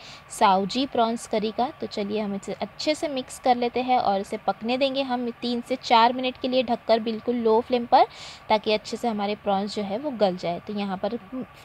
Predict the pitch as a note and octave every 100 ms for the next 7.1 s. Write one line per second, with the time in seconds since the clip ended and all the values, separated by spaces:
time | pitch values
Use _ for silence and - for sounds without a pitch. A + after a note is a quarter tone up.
0 | - C#4+ D#4 - C#4+ C4+ B3+ B3+ B3 G#3
1 | A3+ A#3 - A3+ G3+ B3 D4+ C#4+ - B3+
2 | B3+ C#4 - - - - A3 A#3+ A3+ A#3
3 | B3 B3 C#4 - B3+ A3+ A3+ A#3+ G#3+ G#3
4 | G#3 A3 A#3 A#3 G#3+ G#3 A3 G#3 G#3+ A#3
5 | - A3 A#3 G#3+ - A#3+ - B3+ A#3 A#3
6 | A3+ B3 A#3 G3+ A3 G#3+ G#3 A3 A3+ A3+